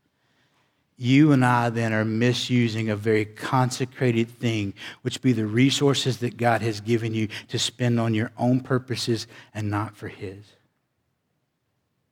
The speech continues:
And let me just tell you today that after church today, we're gonna take a vote on our church budget.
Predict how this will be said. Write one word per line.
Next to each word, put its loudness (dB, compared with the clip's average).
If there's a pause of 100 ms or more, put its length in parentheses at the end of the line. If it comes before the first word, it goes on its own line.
(560)
And 4
let 6
me 6
just 2
tell 2
you 2
today 0 (800)
that 2
after 4
church 0
today, 4
we're 4
gonna 4
take -2
a 2
vote 4
on -2
our 2
church -2
budget. -4